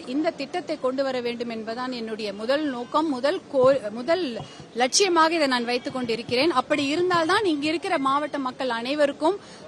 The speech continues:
தண்ணீர் பிரச்சனை எதுவுமின்றி வேலை வாய்ப்பு முழுமையாக கிடைத்து அவர்களுடைய வாழ்வாதாரம், வாழ்வாதாரம் பெருக்குவதற்காக இந்த திட்டத்தை முதல் முதலில் என்னுடைய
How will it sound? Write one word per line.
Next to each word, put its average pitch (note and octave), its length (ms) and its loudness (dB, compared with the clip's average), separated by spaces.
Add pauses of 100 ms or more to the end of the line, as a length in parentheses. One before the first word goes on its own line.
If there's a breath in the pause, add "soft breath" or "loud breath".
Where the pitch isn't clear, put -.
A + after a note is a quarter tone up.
தண்ணீர் D4+ 440 2
பிரச்சனை C4 320 -4 (120)
எதுவுமின்றி C4+ 600 -2
வேலை C#4 380 4
வாய்ப்பு C#4+ 380 2
முழுமையாக C4+ 540 0
கிடைத்து C4 460 -2 (340 loud breath)
அவர்களுடைய B3 540 2
வாழ்வாதாரம், C#4 720 6 (100)
வாழ்வாதாரம் C#4+ 760 4
பெருக்குவதற்காக B3+ 680 -2 (220)
இந்த C#4 340 0
திட்டத்தை C#4+ 380 -4 (400 loud breath)
முதல் D4 280 4
முதலில் D#4+ 380 0
என்னுடைய D4 460 2